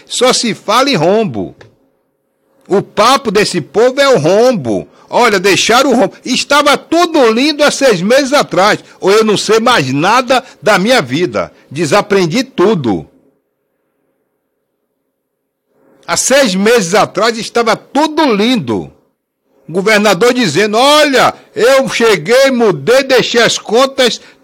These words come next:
tudo em dias." Agora está vendo a cantilena de novo de dizer, "Olha, a Previdência está com rombo." Quem é que vai pagar esse rombo? Sou eu, é?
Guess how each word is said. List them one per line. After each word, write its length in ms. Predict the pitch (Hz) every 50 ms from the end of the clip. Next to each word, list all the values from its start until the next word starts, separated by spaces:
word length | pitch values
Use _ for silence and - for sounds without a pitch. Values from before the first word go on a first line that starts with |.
| _ _ _
tudo 340 | 277 302 311 311 294 262 277
em 120 | 262 226
dias." 480 | 160 139 165 226 262 269 247 170 131 - - _ -
Agora 420 | 165 185 175 151 156 196 233 262
está 240 | 254 - - 240 190
vendo 240 | 160 175 208 220 208
a 40 |
cantilena 800 | - - - 240 240 - 226 196 175 170 175 208 233 240 247 233 - - - _
de 180 | - 208 247 277
novo 640 | 262 226 196 196 214 226 240 262 254 254 262 240 - - - _
de 160 | - 196 226
dizer, 340 | 190 196 202 165 147 185 190
"Olha, 440 | 190 233 254 214 139 104 87 69 - _ _ _ _ _
a 140 | _ - 151
Previdência 1000 | 147 - 185 208 202 180 196 156 139 165 190 220 247 247 - - 254 254 254 233 - _ _ _ -
está 680 | 175 196 - - - - - 170 190 214 240 269 262 - _ _ _
com 260 | - - 226 240 226
rombo." 880 | 170 139 156 202 240 269 277 277 247 185 151 165 165 151 110 87 71 - - _ _ _ _ _
Quem 140 | - 285 285
é 80 | 277
que 140 | - - 240
vai 160 | 202 214 214
pagar 600 | 208 208 202 175 170 156 160 175 196 233 269 269
esse 220 | 233 - - 190 180
rombo? 520 | 143 135 196 226 254 262 269 277 262 - - _ _
Sou 240 | _ - - 170 170
eu, 220 | 190 233 277 269 202
é? 160 | 165 170